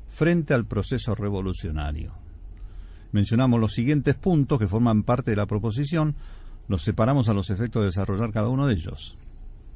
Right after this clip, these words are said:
A, existe un proceso histórico, esencialmente anticristiano, que tiene por objetivo destruir la civilización cristiana. B, civilización cristiana formada por la Iglesia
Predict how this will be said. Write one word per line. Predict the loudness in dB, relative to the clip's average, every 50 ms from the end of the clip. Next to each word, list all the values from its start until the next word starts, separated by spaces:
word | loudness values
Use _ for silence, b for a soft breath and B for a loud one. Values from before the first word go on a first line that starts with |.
| -18 -4 2
A, | 4 6 6 6 4 2 -2 -8 -16 -18 -20 -20 -20 -18 -6
existe | -4 -2 -2 0 0 -2 0 2 -2
un | -2
proceso | 0 0 -2 0 -2 -2 0 -2
histórico, | -2 -2 0 0 2 2 2 0 -2 -2 -4 -4 -2 -2 -4 -4
esencialmente | -4 -4 -2 0 0 0 2 2 2 2 2 2 2 2 2
anticristiano, | 0 0 0 -2 -4 -4 -6 -2 0 0 0 2 0 0 -2 -4 B B B B B B B B B
que | 0 0 2
tiene | 4 4 4 4 4
por | 4 6 6
objetivo | 6 4 2 0 0 2 2 2 4 4
destruir | 2 2 2 0 2 2 4
la | 4 2
civilización | 2 2 0 0 0 0 -2 -2 -4 -4 -2 0 0 0
cristiana. | 0 -2 -6 -4 -4 -6 -4 -4 -4 -4 -4 -6 -8 -10 -12 -12 -12 -12 -12 -12 -12 -12 -12 -12 B B B B B B B B B B B B -4 2
B, | 6 6 6 6 6 2 0 -6 -10 -12 -12 -12 -12 -12
civilización | -10 -8 -4 -2 0 0 0 0 0 0 0 2 2 2 2
cristiana | 2 0 0 2 2 2 4 2 2
formada | 2 0 0 2 2 4 4 2 2
por | 2 0 0
la | 2 0
Iglesia | 0 0 0 0 -2 0 -2 -2 -2